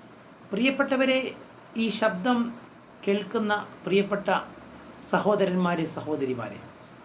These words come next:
നമ്മളിൽ അങ്ങനത്തെ ഒരു വിശ്വാസം ഉണ്ടാകാൻ പാടില്ല, നമ്മളിൽ അങ്ങനത്തെ ഒരു പ്രവർത്തനം ഉണ്ടാകാൻ പാടില്ല, നമ്മൾ അങ്ങനത്തെ ഒരു സ്വഭാവം നമ്മളിൽ ഉണ്ടാകാൻ പാടില്ല. മറ്റുള്ളവരെ വഞ്ചിക്കുന്ന,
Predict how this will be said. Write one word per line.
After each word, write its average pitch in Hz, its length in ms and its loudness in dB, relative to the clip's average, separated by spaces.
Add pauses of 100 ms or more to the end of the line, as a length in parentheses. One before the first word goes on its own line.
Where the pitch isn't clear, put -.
(920)
നമ്മളിൽ 185 380 0
അങ്ങനത്തെ 226 360 -4
ഒരു 202 60 2 (100)
വിശ്വാസം 185 540 0
ഉണ്ടാകാൻ 139 360 -2 (120)
പാടില്ല, 98 360 -6 (760)
നമ്മളിൽ 262 380 6
അങ്ങനത്തെ 254 320 2
ഒരു - 80 -2 (540)
പ്രവർത്തനം 220 640 2
ഉണ്ടാകാൻ 143 340 -2 (120)
പാടില്ല, 95 340 -12 (920)
നമ്മൾ 165 220 -2 (120)
അങ്ങനത്തെ 170 500 -2 (160)
ഒരു 160 160 0 (480)
സ്വഭാവം 156 540 4 (100)
നമ്മളിൽ 143 300 -2
ഉണ്ടാകാൻ 113 380 -6 (120)
പാടില്ല. - 340 -20 (1500)
മറ്റുള്ളവരെ 156 580 0
വഞ്ചിക്കുന്ന, 123 540 -6